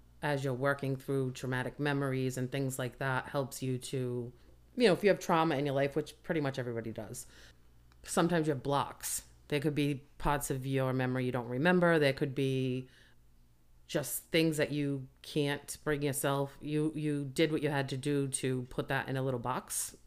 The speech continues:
and now you can't access it. And this type of stuff can help you to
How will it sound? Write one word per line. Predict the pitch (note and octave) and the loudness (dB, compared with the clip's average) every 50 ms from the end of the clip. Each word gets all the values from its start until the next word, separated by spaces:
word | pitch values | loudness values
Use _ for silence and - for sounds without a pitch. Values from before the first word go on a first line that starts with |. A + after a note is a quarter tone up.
| - | -4
and | D#3+ D#3 D3 C#3+ C3+ C3+ C3+ C3+ C3 C3+ C3 - - - - - - - - | -2 0 2 2 2 2 2 0 0 -2 -4 -8 -16 -20 -20 -20 -20 -8 -2
now | D3+ D3+ D3 C#3+ | 2 4 4 4
you | C#3+ D3 C#3 | 4 2 0
can't | - - C3 B2+ B2+ | 0 0 2 2 2
access | B2 C3 - - - E3 F3 F3 - | 0 -2 -2 0 0 0 0 0 0
it. | G3 F#3 - - - - - - - - - - | -2 -2 -2 -6 -14 -20 -20 -20 -20 -10 -6 -2
And | D#3 D#3 D3 C#3+ | -2 0 2 2
this | D#3 D3+ - - - | 2 2 0 -2 -2
type | - D#3+ C#3+ C3+ D3 | 0 0 0 0 -2
of | C#3 | -6
stuff | - - D#3+ D3 C#3+ | -4 -2 -2 -2 -2
can | - - C#3 | -2 -4 -4
help | C3+ D3 C#3 C3 C3+ | -2 -2 -2 -2 -2
you | C#3 C#3 | -2 -2
to | B2+ C3 | 0 0